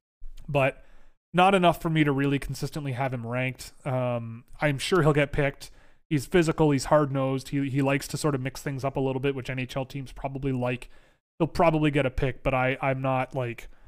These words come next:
over the moon with him, but I have seen some pretty i-, impressive stuff in, in isolation. Uh, well, guys, that's two hours and seven minutes. That'll be it for tonight. Thank you very much for joining me. Um, so, tom-, so next week, uh, there will be no stream on Thursday,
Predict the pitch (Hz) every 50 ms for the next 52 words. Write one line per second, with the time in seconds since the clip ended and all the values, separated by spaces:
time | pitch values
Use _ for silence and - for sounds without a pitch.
0 | - - - - - 190 190 185 165 165 156 151 151 160 165 156 147 139 135 -
1 | - 135 131 123 123 120 131 135 131 131 143 143 139 - - 147 139 127 123 -
2 | 139 123 - 156 143 135 131 127 131 - - 139 123 - 139 131 - - 127 -
3 | - - 131 120 - - - - - - - 165 139 139 151 139 131 120 120 -
4 | - 120 113 117 117 - - 123 110 107 110 - - - - - _ _ _ -
5 | - - - - - - - - - 165 180 196 202 202 185 208 262 277 214 156
6 | 135 156 220 214 - - 202 220 - - - - - 208 214 202 180 190 202 208
7 | 190 156 156 139 - - 180 165 156 143 139 135 151 190 - - 165 185 208 165
8 | 143 139 160 180 - - 131 - 127 120 117 113 - 175 190 196 - 190 170 160
9 | 147 139 135 - - - 127 117 127 127 127 123 113 113 113 117 - - - -
10 | - - - - - - 143 143 147 147 143 143 143 143 143 147 147 147 - -
11 | - - - - - - - - 175 170 170 170 170 170 170 165 - - - -
12 | - - _ _ _ - - 175 165 160 156 156 156 156 160 160 156 - 180 180
13 | 202 233 - - - 214 214 233 240 - - - - - 160 151 147 147 151 143
14 | 147 151 143 147 143 139 143 135 - - - 160 143 135 127 123 - 220 262 262
15 | 202 - 131 120 113 131 165